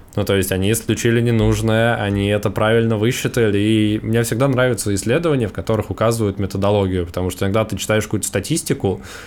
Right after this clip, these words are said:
и такой: «Откуда вы это взяли?» Ну, вот здесь конкретно всё приведено достаточно точно, прикольно, и мне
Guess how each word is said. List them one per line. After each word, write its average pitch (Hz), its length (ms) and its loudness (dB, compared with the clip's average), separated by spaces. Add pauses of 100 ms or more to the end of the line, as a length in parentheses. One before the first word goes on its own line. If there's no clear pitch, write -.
(160)
и 95 40 -6
такой: 98 260 0
«Откуда 127 260 0
вы 101 80 2
это 98 160 2
взяли?» 92 420 -2 (420)
Ну, 101 280 0
вот 95 100 -4
здесь 123 260 0
конкретно 98 760 0
всё 101 400 0 (280)
приведено 92 840 0 (420)
достаточно 95 600 -2
точно, 110 640 0 (180)
прикольно, 98 720 0
и 87 60 0
мне 98 420 0